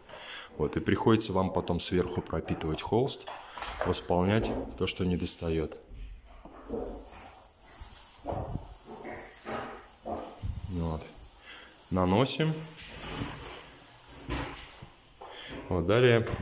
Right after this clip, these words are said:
наклеиваем лист. Лист подкладываем обязательно в какой-нибудь гипсокартон, а я обычно подкладываю под низ. Вот это делается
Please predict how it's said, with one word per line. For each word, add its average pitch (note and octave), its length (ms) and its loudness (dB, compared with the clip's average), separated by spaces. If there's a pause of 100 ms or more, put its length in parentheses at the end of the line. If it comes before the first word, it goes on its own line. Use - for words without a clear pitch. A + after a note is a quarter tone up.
(140)
наклеиваем F#2 680 6
лист. D#2+ 340 2 (480)
Лист G#2 460 6
подкладываем F#2+ 600 8
обязательно F2+ 580 4 (220)
в - 40 -6
какой-нибудь F2 640 6 (640)
гипсокартон, A2+ 800 6 (140)
а A#2 140 6
я A#2 60 8
обычно A2 340 6
подкладываю G#2 640 6
под G2 240 4
низ. G2 360 4 (960)
Вот F2 180 4
это G#2 160 8
делается G2+ 540 12